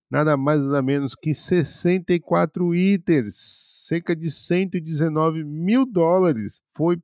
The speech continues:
paga em uma única transação. Impressionante, mas é evidentemente que a baleia que pagou isso daí, pagou isso sorrindo, porque ela,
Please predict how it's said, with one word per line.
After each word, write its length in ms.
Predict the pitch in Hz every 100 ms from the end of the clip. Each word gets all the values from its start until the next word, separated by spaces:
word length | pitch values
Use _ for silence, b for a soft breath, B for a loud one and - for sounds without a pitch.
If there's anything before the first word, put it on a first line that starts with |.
| -
paga 320 | 143 151 160
em 140 | 160
uma 240 | 165 165 151
única 480 | 147 175 160 151
transação. 1040 | 143 151 165 156 139 - - 143 160 143 110 _ -
Impressionante, 1600 | 143 180 165 156 160 147 170 165 143 143 160 170 165 147 - 113
mas 260 | 110 120 135
é 100 | 139
evidentemente 800 | 131 127 139 139 127 139 131 135
que 240 | - 127
a 80 | 123
baleia 580 | 131 143 113 127 139 113
que 140 | 107
pagou 420 | 95 107 101 104
isso 200 | 104 -
daí, 360 | 127 117 107 117
pagou 400 | - 139 107 127
isso 240 | 127 - 127
sorrindo, 560 | - 180 117 131 143
porque 380 | 135 214 214 -
ela, 340 | 120 120 127